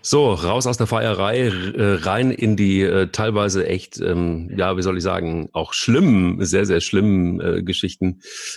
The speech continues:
die wir erleben mussten an diesem Sch-, Bundesligaspieltag und auch die Geschichten drumherum. Lass uns doch mal anfangen, ähm, bei einem Aufregerthema, das, äh, durch die Medien gegangen ist und, äh, wo man auch ehrlich gesagt jetzt nicht mehr so richtig,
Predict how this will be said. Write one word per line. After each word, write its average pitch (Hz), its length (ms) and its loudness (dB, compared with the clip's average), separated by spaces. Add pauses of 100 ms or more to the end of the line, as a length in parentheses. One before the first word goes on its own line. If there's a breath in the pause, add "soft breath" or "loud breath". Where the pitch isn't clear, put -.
(140 loud breath)
die 95 180 2
wir 90 220 2
erleben 87 520 2
mussten 95 340 0
an 87 80 0
diesem 87 220 0
Sch-, 87 180 -8
Bundesligaspieltag 87 760 -2
und 87 120 -4
auch 85 100 -8
die 87 400 -4
Geschichten - 500 -4
drumherum. 90 1080 2 (640 loud breath)
Lass 92 180 0
uns 113 100 0
doch 110 140 0
mal 98 160 2
anfangen, 98 600 2
ähm, 90 200 0
bei 85 120 0
einem 92 200 2
Aufregerthema, 101 800 0
das, 90 360 0
äh, 87 160 -2
durch 82 160 -12
die 85 140 -6
Medien 95 260 2
gegangen 87 400 0
ist 82 200 0
und, 85 220 -2
äh, 90 40 -2 (100)
wo 90 160 0
man 87 120 2
auch - 140 -4
ehrlich 92 220 -4
gesagt 85 480 0 (320)
jetzt 90 300 0
nicht 101 120 4
mehr 85 120 4
so 82 80 0
richtig, 90 520 -2